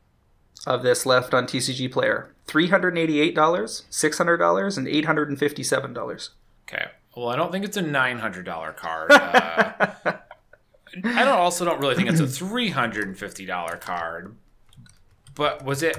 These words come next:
Speaker 2: I don't, was it actually two hundred before? Were co-, I wonder if copies were selling. I mean, somebody must
Speaker 1: I,
Speaker 2: have paid that
Speaker 1: I,
Speaker 2: much for a copy.
Speaker 1: I know I sold one of these not too long ago. Let me just see what I got for it. Yeah. On,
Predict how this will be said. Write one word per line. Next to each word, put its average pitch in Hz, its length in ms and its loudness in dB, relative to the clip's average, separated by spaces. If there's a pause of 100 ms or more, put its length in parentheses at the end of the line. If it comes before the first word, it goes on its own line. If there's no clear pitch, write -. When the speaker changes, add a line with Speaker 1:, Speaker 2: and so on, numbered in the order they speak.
(100)
Speaker 2:
I 156 60 -12
don't, 175 140 -10
was 120 140 -8
it 110 80 -6
actually 113 300 -4
two 131 160 -8
hundred 110 200 -6
before? 110 380 -10
Were 113 80 -10
co-, - 180 -10
I 98 80 -14
wonder 107 160 -12
if - 80 -18
copies 92 320 -12
were 80 80 -20
selling. 90 400 -12
I - 20 -16
mean, 92 200 -16 (1000)
somebody 143 340 -2
must 180 200 8
Speaker 1:
I, - 20 -4
Speaker 2:
have - 60 -10
paid 156 140 -4
that 151 120 2
Speaker 1:
I, 160 120 10
Speaker 2:
much 160 140 0
for 170 140 -2
a 160 60 -2
copy. 170 300 -2
Speaker 1:
I 165 220 10
know 151 300 8
I 143 100 10
sold 135 460 4
one 135 100 6
of 135 80 2
these 131 240 0
not 127 280 4
too 131 160 -4
long 123 340 2
ago. 170 500 2 (1080)
Let 135 80 -8
me 113 80 -8
just - 180 -6
see 120 140 -4
what 120 100 0
I 110 60 0
got 120 280 0
for 165 280 0
it. - 380 -6 (800)
Yeah. 123 260 4 (280)
On, 135 1160 4